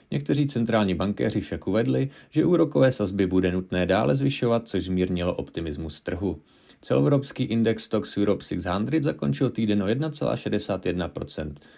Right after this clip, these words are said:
výše. Hlavní akciové indexy v nejvýznamnějších evropských ekonomikách rovněž výrazně rostly. Německý index dax vzrostl o dvě celé devadesát sedm setin procenta,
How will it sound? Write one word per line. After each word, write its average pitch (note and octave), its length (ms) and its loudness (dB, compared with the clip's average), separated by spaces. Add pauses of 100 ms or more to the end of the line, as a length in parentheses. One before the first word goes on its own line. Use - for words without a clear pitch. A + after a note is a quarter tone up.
(160)
výše. F2 540 -2 (380)
Hlavní B2+ 380 0
akciové G#2 540 2
indexy B2 540 0
v A#2 100 -2
nejvýznamnějších F#2+ 680 -2
evropských - 460 -8
ekonomikách A2 800 -2
rovněž F2+ 400 -2
výrazně E2+ 400 -2
rostly. F2 420 -2 (600)
Německý C#3 400 0
index F2 320 0
dax G2+ 360 0
vzrostl F#2+ 520 -2
o D2 80 -4
dvě F2 180 0
celé D#2 240 -2
devadesát A#2+ 480 0
sedm B2+ 220 -2
setin A#2 320 -4
procenta, G#2+ 580 0